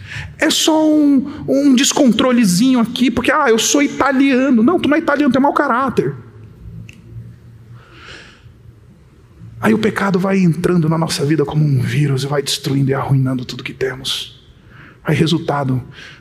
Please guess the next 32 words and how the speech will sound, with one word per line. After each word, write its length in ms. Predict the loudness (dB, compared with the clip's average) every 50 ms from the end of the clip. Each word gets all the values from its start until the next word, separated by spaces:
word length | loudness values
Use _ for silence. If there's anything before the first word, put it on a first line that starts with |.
| -8 -4
você 240 | -2 -2 -2 0 0
construiu 400 | 0 -2 -2 -2 -2 -2 0 0
um 60 | 0
império 500 | 0 -2 -2 -4 -4 -2 -2 -2 -4 -6 -8 -12 -18 -20 -20 -20 -20 -20 -20 -20 -20 -20 -20 -20 -20 -20 -20 -20 -20 -8 -4
e 80 | -2 -2
o 40 |
pecado 380 | 0 0 -2 -2 -2 -2 -4 -4
tá 60 | -6
colocando 400 | -6 -4 -4 -4 -4 -4 -4 -2
no 100 | -2 -2
chão. 360 | -4 -4 -6 -6 -8 -8 -10 -10 -14 -18 -20 -20 -20 -20 -20 _ -20 -20 -20 -20 -20 -20 -20 -20 -20 -20 -20 -20 -20 -20 -20 -20 -20 -20 -20 -16 -10
Os 80 | -6 -4
teus 200 | -2 -2 -2 -2
filhos 240 | -2 0 0 0
não 120 | 0 0 0
olham 160 | 0 -2 -2
mais 180 | -2 -2 -4 -4
na 80 | -4
tua 160 | -4 -4 -6
cara, 360 | -6 -6 -6 -4 -4 -2 -4 -2
tua 140 | -2 -2
mulher, 420 | 0 0 0 0 0 0 0 0 0 0
nem 240 | 0 2 2 4
mulher 320 | 4 4 2 2 0 -2 -2
tua 240 | -2 -2 0 0 0
é 20 |
mais. 680 | 0 -2 -4 -4 -6 -6 -6 -8 -8 -10 -12 -16 -20 -20 -20 -20 -20 -20 -20 -20 -20 -20 -20 -20 -20 _ _ -20 _ -4
Teu 100 | -2 -2
casamento 440 | 0 0 0 0 0 0 0 0 -2
é 20 | -4
uma 80 | -4
fachada. 800 | -4 -4 -4 -4 -4 -4 -4 -4 -4 -4 -4 -6 -6 -8 -10